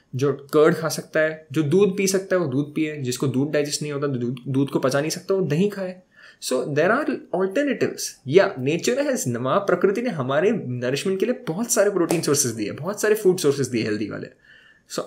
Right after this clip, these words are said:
आपको बस फिगर आउट करना है कि आपको कौन सा पसंद है और आप कौन सा सू-, आपको कौन सा सूट करता है। मैं ये नहीं कह रहा हूँ कि plant based खाना is bad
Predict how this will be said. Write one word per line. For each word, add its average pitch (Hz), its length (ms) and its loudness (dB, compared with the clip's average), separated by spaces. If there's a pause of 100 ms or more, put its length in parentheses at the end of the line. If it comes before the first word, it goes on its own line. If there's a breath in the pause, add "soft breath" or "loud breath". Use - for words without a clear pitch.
आपको 175 320 -2
बस 247 160 0
फिगर 170 220 0
आउट 190 140 2
करना 180 180 2
है 226 60 -4
कि - 80 -6 (120)
आपको 160 500 -6
कौन 208 260 -2
सा 226 140 -4
पसंद 156 320 0
है 110 60 0
और 175 120 0
आप - 300 -4
कौन 160 200 -2
सा 214 200 -4
सू-, 190 360 -2
आपको 147 240 0
कौन 190 140 4
सा 156 80 -4
सूट 127 240 -4
करता - 240 -8
है। - 140 -14 (140)
मैं 156 360 4
ये 147 240 6
नहीं 165 320 4
कह 165 140 2
रहा 151 120 4
हूँ 160 80 -4
कि 170 280 -2
plant 131 280 2
based 151 260 0
खाना 143 260 -2
is 139 140 -2
bad 107 300 -6